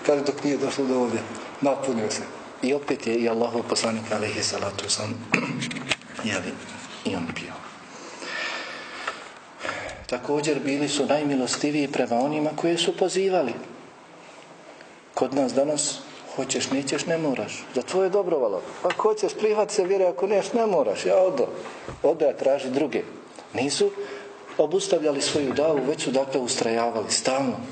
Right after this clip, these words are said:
Nisu prestajali. Pogledajte Allahovog poslanika, alejhi salatu vesselam, do zadnjeg trenutka života njegovog, Amidže ne ostavlja ga. Pa odlazi onom dječačiću, je li tako, Židovu,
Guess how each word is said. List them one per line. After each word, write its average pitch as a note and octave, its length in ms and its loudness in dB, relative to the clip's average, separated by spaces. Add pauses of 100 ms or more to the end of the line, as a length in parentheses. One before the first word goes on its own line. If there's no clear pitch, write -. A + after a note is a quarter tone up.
(100)
Nisu C#3+ 280 0
prestajali. B2 500 2
Pogledajte C3 520 2
Allahovog C#3+ 440 2
poslanika, C#3+ 520 2
alejhi D3 280 2
salatu D#3 440 2
vesselam, E3+ 340 2 (600)
do C#3+ 160 2
zadnjeg E3 720 0 (140)
trenutka D#3+ 680 2
života D#3 440 2
njegovog, D#3+ 400 0
Amidže E3+ 340 2
ne G3 100 2
ostavlja G3 420 2
ga. - 120 -4 (560)
Pa B2 100 4
odlazi E3+ 440 2
onom D#3+ 220 2
dječačiću, D#3+ 580 2
je G2+ 80 2
li G#2+ 120 0
tako, D#3 300 4
Židovu, D3+ 360 2